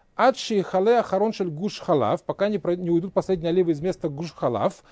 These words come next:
Что значит уйдут последние оливы из места гуш халав, будут собраны все? Что значит собраны все? "Ад шее они йоце". Вот так вот тогда, когда,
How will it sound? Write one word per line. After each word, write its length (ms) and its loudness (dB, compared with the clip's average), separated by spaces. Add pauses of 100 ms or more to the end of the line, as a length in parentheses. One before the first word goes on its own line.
(100)
Что 100 -8
значит 200 -6
уйдут 340 -2
последние 380 -2
оливы 220 0
из 80 -6
места 220 -4
гуш 160 -2
халав, 280 0
будут 180 -2
собраны 320 -2
все? 320 0 (240)
Что 140 0
значит 160 -2
собраны 500 8
все? 520 4 (380)
"Ад 220 6
шее 520 2
они 420 0
йоце". 600 0 (240)
Вот 120 -10
так 140 -4
вот 100 -12
тогда, 380 2
когда, 340 0